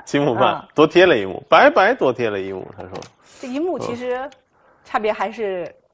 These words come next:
Speaker 2: 你觉得有多大？
Speaker 1: 就心情吧。
Speaker 2: 主要是心情。
Speaker 1: 主要是心情。其实，就是这个规则呀，
Speaker 2: 嗯。
Speaker 1: 也不见得，你也不见得，就是你有可能有利，有可能没利。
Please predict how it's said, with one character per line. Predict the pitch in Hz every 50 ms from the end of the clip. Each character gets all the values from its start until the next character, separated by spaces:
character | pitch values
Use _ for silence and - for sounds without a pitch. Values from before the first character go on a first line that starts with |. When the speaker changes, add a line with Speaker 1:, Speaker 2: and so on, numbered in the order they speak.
| _ - - - - -
Speaker 2:
你 | 190
觉 | 180 190 196
得 | - - - _
有 | - 185 175
多 | 175 185 180
大？ | 180 - 165 160 - _ _ _ _ _ - - - _ _ _ _ _ _
Speaker 1:
就 | - 165
心 | - - - 190 214 247
情 | 240 - - 90 71
吧。 | 82 92 -
Speaker 2:
主 | 214
要 | 208 214
是 | 294 302
心 | - 277 -
情。 | 262
Speaker 1:
主 | - 117
要 | 98 113
是 | 143 156
心 | 147 - 170 175 180
情。 | 160 - 95 78 95 113
其 | - 175 180
实， | 175 180 175 185 190 208 226 233 - - - - - - - - _ _
就 | - 185 170
是 | 160 160 147 135 127 120 117 113 - - -
这 | - - 196
个 | 165
规 | - - - 233 262 220
则 | - 123 92 67
呀， | 87 90 - -
Speaker 2:
嗯。 | - _ _ _ _ _
Speaker 1:
也 | - 135 135 -
不 | - 156
见 | 160 247 269 240
得， | 233 254
你 | 240 196 180 185
也 | 208 175
不 | 156
见 | 160 190 190
得， | 190 190 190
就 | 190 190 - 175
是 | 147 135 135
你 | 113 113
有 | 131 175
可 | 190 -
能 | 156 175
有 | 185 156 - - -
利， | 98 104 - - 139
有 | - - 143
可 | - 135 107
能 | 85 -
没 | - -
利。 | - - - -